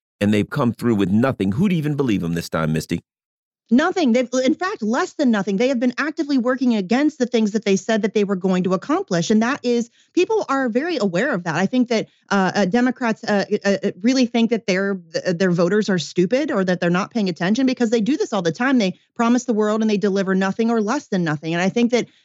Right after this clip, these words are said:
Speaker 2: they are, um, overestimating the ignorance of their voting base because people know, people are paying attention. And again, if you just look at something like,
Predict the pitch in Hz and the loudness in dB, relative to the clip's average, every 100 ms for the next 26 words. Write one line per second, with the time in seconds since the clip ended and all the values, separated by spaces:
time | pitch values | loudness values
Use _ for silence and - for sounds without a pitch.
0 | - 226 226 214 208 208 208 202 202 226 | 0 0 2 0 0 -2 -2 -2 0 0
1 | 294 285 226 240 233 226 196 190 185 190 | -2 0 -2 -2 0 0 2 0 0 0
2 | 208 196 175 - 170 220 196 208 311 226 | 0 2 0 0 0 0 0 0 0 0
3 | 165 160 196 196 - 330 415 202 190 277 | 0 -2 -2 -2 0 0 2 2 2 0
4 | 180 339 311 170 240 277 170 214 262 214 | -2 -2 -4 -2 -2 0 -2 0 0 0
5 | 170 180 285 262 - - - 202 226 285 | 0 0 0 0 -4 -12 -4 0 2 0
6 | - - 214 254 254 240 233 | -2 -2 0 2 2 2 -2